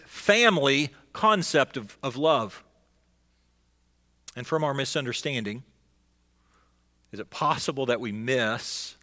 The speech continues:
hearing the Father's tenderness to us? Friends, if you are in Christ by faith,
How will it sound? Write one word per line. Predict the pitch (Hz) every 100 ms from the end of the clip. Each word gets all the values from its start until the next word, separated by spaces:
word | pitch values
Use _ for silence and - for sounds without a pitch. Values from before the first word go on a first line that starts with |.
| _ _ - _ _
hearing | - 151 127 113
the | 101
Father's | - 123 113 92
tenderness | - 160 139 104 92 - - - _ _ _ _ _ _ -
to | 139 104
us? | 104 - - _ _ _ _ _ _ _ _ _ _ _ _ _ _ - _ _
Friends, | - 175
if | 170 233
you | 370
are | 240
in | 165 160
Christ | - 165 151 - - _ _
by | - 127
faith, | - 135 117 143 -